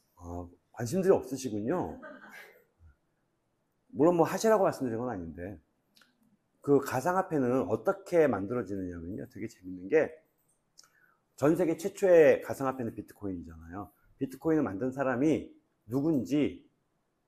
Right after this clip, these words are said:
아직도 몰라요, 아무도. 근데 그 사람의 이름은 알아요. 그러니까 본명이 아니라 그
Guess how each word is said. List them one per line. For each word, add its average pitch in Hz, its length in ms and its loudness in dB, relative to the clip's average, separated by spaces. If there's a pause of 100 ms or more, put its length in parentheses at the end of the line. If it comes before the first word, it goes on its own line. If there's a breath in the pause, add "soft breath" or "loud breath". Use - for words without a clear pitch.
(120)
아직도 - 300 -4
몰라요, 92 340 -8
아무도. 80 220 -18 (600)
근데 139 240 -2
그 - 100 -8
사람의 165 480 2
이름은 156 340 2
알아요. 87 380 -8
그러니까 - 320 -6
본명이 165 480 4
아니라 113 500 2 (420)
그 95 100 -10